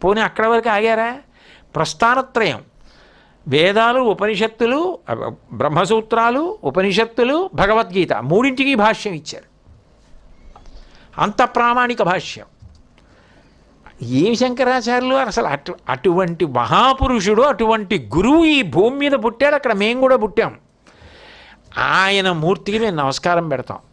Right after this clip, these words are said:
ఆయన చెప్పింది మేము చదువుకుంటాం, ఆయన అడుగుజాడల్లో మేము నడుస్తాం. చాలదా? ఇంక ఇంతకన్నా అదృష్టం ఏముంటుంది? ఎన్ని జన్మలు ఎత్తినా పర్వాలా,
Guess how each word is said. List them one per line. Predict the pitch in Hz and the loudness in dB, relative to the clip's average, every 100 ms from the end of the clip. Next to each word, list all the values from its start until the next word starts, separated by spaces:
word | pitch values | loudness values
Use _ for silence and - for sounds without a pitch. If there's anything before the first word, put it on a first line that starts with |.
| _ - | _ -6
ఆయన | 139 170 175 | 0 2 2
చెప్పింది | 156 143 127 165 | 0 -2 0 -2
మేము | 208 175 | 0 0
చదువుకుంటాం, | 139 127 156 151 110 - - _ _ _ - | 0 0 0 0 -8 -14 -20 _ _ _ -6
ఆయన | 143 165 180 | -2 0 0
అడుగుజాడల్లో | 147 147 170 170 143 135 185 | 0 0 2 2 2 0 -2
మేము | 233 135 | -2 -6
నడుస్తాం. | 113 131 - 107 - _ _ _ _ - | -4 -4 -4 -12 -14 _ _ _ _ -6
చాలదా? | 151 160 165 156 170 202 _ _ _ - - - - - _ _ - | 0 0 0 0 -2 -8 _ _ _ -18 -16 -16 -20 -20 _ _ -6
ఇంక | 165 | -2
ఇంతకన్నా | 185 175 190 185 196 | 0 0 0 0 0
అదృష్టం | 160 156 196 190 | 0 -2 -2 -2
ఏముంటుంది? | 175 165 196 170 165 156 185 185 - _ - - - - _ | 0 0 0 -2 -4 -2 -4 -6 -14 _ -20 -20 -20 -20 _
ఎన్ని | 160 175 190 | 0 2 4
జన్మలు | 185 175 175 | 2 2 2
ఎత్తినా | 160 165 165 | 2 0 0
పర్వాలా, | 170 127 127 117 | 0 0 0 -2